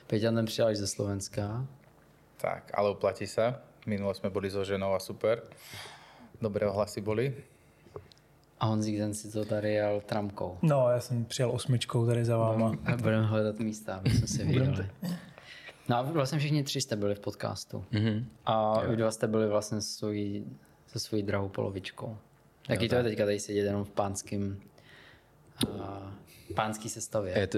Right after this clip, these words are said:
Speaker 4: je to super. No, vy jste hlavně byli, vy jste hlavně byli jediný, kdo si nás jako troufnul vzít dohromady, popravdě, do podcastu. Jinak
Speaker 1: A,
Speaker 4: vždycky
Speaker 1: a
Speaker 4: z nás
Speaker 1: dopadlo to
Speaker 4: všichni
Speaker 1: dobře, ne?
Speaker 4: rozdělují a dopadlo to skvěle.
Speaker 1: Tak
Speaker 4: Takže
Speaker 1: to, to byl nějaký tvůj druhý podcast, ne?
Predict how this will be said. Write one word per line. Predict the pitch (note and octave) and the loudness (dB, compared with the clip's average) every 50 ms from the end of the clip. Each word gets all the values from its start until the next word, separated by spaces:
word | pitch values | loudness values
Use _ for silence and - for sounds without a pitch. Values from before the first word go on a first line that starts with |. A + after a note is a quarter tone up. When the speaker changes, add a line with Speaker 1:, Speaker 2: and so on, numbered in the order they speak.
| - | 2
Speaker 4:
je | - G#2+ G2+ | 2 2 2
to | G#2+ G#2+ | 2 0
super. | - - A#2 G2+ - A#2+ A2 A#2 | 0 0 0 2 2 2 2 2
No, | A#2+ A2 | 2 2
vy | A2+ A2 | 2 2
jste | - - A#2 | 2 2 2
hlavně | A2 A2 A2 A#2 | 2 2 0 0
byli, | A2 A2 A2+ G#2+ G#2+ A2+ - | 0 2 4 4 4 2 2
vy | G#2+ | 0
jste | G#2 - - A2 | -2 -2 0 2
hlavně | A2 G#2+ G#2+ G#2 | 4 4 4 2
byli | G2+ G#2+ G#2 G#2 | 4 4 4 4
jediný, | G#2 G2+ G#2 G#2 G#2 G#2+ | 4 4 4 2 4 4
kdo | G#2 G#2+ G#2 G#2 | 4 2 2 2
si | G#2 - - G#2+ | 0 0 0 0
nás | G2 G2 F#2+ F#2+ - | 0 0 0 0 -2
jako | A2 G2+ - F#2+ | -2 -2 0 0
troufnul | - G2+ G2 F#2+ - - G#2+ G2+ | 2 2 0 0 0 0 0 2
vzít | F#2+ G2 G2+ F#2+ G2 | 0 0 -2 -2 0
dohromady, | G2 G2+ F#2+ G#2 G#2 G#2+ G2+ F2 E2 E2 | 2 2 2 2 2 2 2 2 0 2
popravdě, | E2+ F2+ E2+ - E2+ F2 E2+ F2 F2 - G2 - - - | 0 0 0 0 0 0 0 0 -2 -6 -6 -8 -4 -4
do | - - | 0 2
podcastu. | C#3+ F#2+ F#2 - - D#2 D#2+ - - - | 2 0 2 0 0 -2 -2 -2 -4 -2
Jinak | F2 E2+ | 0 2
Speaker 1:
A, | - | 2
Speaker 4:
vždycky | - F#2+ - A#2+ A2 | 2 0 0 0 0
Speaker 1:
a | |
Speaker 4:
z | G#2+ | 2
nás | A2 G2 | 2 2
Speaker 1:
dopadlo | G2+ G#2 A2 G#2+ | 2 0 0 2
to | A2+ | 2
Speaker 4:
všichni | A2 A2+ A2+ | 2 4 2
Speaker 1:
dobře, | A2 G#2+ - | 2 2 2
ne? | G#2+ | 2
Speaker 4:
rozdělují | G#2+ G2+ F#2+ G#2+ G2+ G2 F2 | 0 0 2 2 2 2 2
a | F#2 F2+ | 2 0
dopadlo | F2+ - G2 F#2 F#2 F#2 | 0 2 2 0 2 0
to | F#2 | -2
skvěle. | - - - G2+ A2 A2 - - - - - - - - - - - _ _ _ _ | -2 0 -2 -2 -2 -4 -8 -14 -16 -18 -16 -16 -16 -18 -20 -20 -20 _ _ _ _
Speaker 1:
Tak | - - - | -6 -6 -4
Speaker 4:
Takže | - - F#2+ G2 G2 | -2 -4 -4 -2 0
Speaker 1:
to, | F#2+ B2 A#2+ | 0 0 0
to | - - - C3 | 0 -2 -2 0
byl | A2 A2+ A#2+ | 2 2 2
nějaký | A#2+ A#2+ A#2+ B2 C3+ B2+ | 2 2 0 0 -2 -2
tvůj | - C3+ C3+ C3 | 0 0 0 0
druhý | B2 C3 C#3 D3+ D3 | 2 0 0 0 0
podcast, | C#3 A2+ - - - G2+ G2 - - | -2 -4 -6 -6 -8 -10 -10 -8 -8
ne? | G2+ F#2+ G#2 B2 | -8 -6 -6 -6